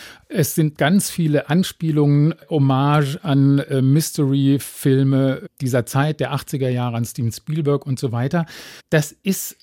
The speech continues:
insofern auch zeitlos, weil es, wie ich eben schon gesagt habe, um Jugendliche geht, die erwachsen werden, und auf der anderen Seite um eine Veränderung der Gesellschaft. Das ist ja die f-, eine vordigitale Zeit im Grunde noch, die achtziger Jahre. Da ist ganz viel analog, Musik wird über Kassetten gespielt, die Telefone sind klobig,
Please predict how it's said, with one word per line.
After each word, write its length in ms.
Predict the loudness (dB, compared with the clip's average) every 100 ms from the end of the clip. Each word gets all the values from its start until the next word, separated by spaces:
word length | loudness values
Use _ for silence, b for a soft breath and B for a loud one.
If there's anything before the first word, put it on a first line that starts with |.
| _
insofern 760 | 0 2 2 2 2 2 0 0
auch 200 | 2 2
zeitlos, 760 | -2 -6 -2 -2 0 2 2 0
weil 160 | 0
es, 200 | 0 -2
wie 120 | -4 -4
ich 100 | 0
eben 160 | -2
schon 140 | 0 0
gesagt 260 | 0 0
habe, 140 | -2 -2
um 320 | 2 4 4
Jugendliche 800 | 4 0 0 -2 -2 -4 -6 -8
geht, 560 | -6 -2 -2 -4 -8 -6
die 280 | -2 -2 -2
erwachsen 500 | -4 -4 -2 -2 2
werden, 340 | 4 4 4 B B B
und 120 | -2 -2
auf 120 | -2
der 120 | -2
anderen 240 | 0 2
Seite 260 | 4 2 2
um 100 | 2
eine 100 | 2
Veränderung 520 | 0 0 2 2 2
der 120 | 2
Gesellschaft. 560 | 2 2 2 2 -2 -6
Das 120 | -6
ist 80 | -4
ja 80 | -4
die 100 | -4
f-, 280 | -8 -12 -4
eine 100 | -4
vordigitale 920 | 0 2 2 2 -2 -2 -2 0 0
Zeit 340 | 0 -2 -2
im 140 | -4 -8
Grunde 280 | -6 -6
noch, 220 | -6 -8 -8
die 160 | -10
achtziger 400 | -10 -10 -8 -4
Jahre. 320 | -2 0 0
Da 100 | 0
ist 180 | -4 -6
ganz 240 | -6 -4 -4
viel 160 | -4
analog, 640 | -2 -2 0 0 2 2 0
Musik 340 | -4 -6 -8
wird 100 | -8
über 140 | -6
Kassetten 540 | -8 -8 -6 -4 -2 -2
gespielt, 460 | -2 -6 -8 -8
die 80 | -8
Telefone 500 | -8 -10 -8 -6 -4
sind 240 | -2 -4 -6
klobig, 640 | -6 -4 -2 -2 -4 -6